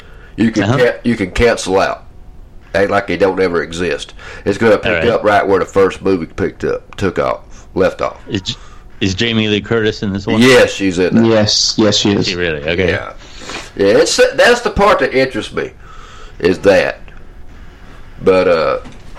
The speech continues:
Speaker 1: other than that, I'm not that stoked. I would've, if I went for Christina, I probably would've waited till, uh, it came out on D V D,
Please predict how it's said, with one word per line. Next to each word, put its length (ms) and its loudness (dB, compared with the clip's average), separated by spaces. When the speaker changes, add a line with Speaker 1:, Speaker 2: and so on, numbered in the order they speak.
Speaker 1:
other 260 8
than 180 -8
that, 400 0
I'm 200 0
not 280 0
that 240 4
stoked. 520 -2
I 180 6
would've, 380 6
if 140 -2
I 60 6
went 340 2
for 160 -2
Christina, 540 2
I 140 2
probably 320 2
would've 280 2
waited 460 0
till, 340 0
uh, 360 -2
it 160 0
came 200 0
out 180 2
on 160 0
D 160 -2
V 180 -2
D, 360 -2